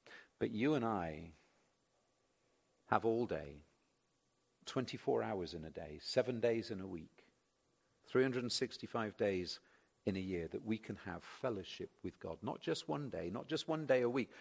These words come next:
although I'm staggered at the number of people, particularly in our town, who seem to think that that's the way, the way the system works. You know, I have six days to myself, God can have one day. No, not at all.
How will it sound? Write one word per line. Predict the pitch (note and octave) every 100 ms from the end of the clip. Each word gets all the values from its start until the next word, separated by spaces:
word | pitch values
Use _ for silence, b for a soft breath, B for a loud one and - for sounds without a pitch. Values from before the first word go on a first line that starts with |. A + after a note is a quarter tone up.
| b b
although | A#2 A2+
I'm | A2
staggered | - - - F#3 F#3+ F2+
at | F#2
the | A2
number | A2+ D#3 G#2+
of | F#2
people, | - C3 - F#2 - B B
particularly | - - B3+ - C3+ A2+ A2
in | G2+
our | A#2+ B2+
town, | - F#2
who | F#2
seem | F#2+ B2 G#2
to |
think | G#2 A2+ G#2
that | G#2
that's | B2+ -
the | A#2
way, | C3 C3+ - B B B B B
the | C3
way | D#3 E3
the | D#3
system | - - - E3
works. | A3 F3 - - - -
You | A#2+
know, | A#2+ C3 - - - _ _ _ _ _ _ _ _ -
I | A2+
have | A#2+ -
six | - -
days | - A2 -
to | G#2
myself, | G#2+ G2+ A#2 A#2 -
God | A#2 A2+
can | A#2
have | A#2 C3
one | C3+ G3
day. | G#3 D2+ D2+ D#2+ _ _ _ _ _ _ -
No, | D3 G3
not | G#3+ A#2 B2
at | B2+
all. | - B3+ B3